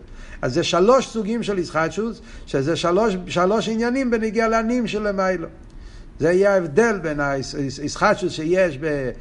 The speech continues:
בנגיע ל-, לספירו-, לעניינים של כסר ואצילוס,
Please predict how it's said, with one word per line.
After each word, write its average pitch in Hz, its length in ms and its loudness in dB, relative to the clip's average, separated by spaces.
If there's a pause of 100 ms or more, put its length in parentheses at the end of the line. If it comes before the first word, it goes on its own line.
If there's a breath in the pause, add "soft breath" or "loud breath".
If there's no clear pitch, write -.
(220 loud breath)
בנגיע 143 580 2
ל-, 165 100 0 (280)
לספירו-, 135 760 -2
לעניינים 147 560 -2
של 123 140 -6 (100)
כסר 185 460 0
ואצילוס, 151 640 -4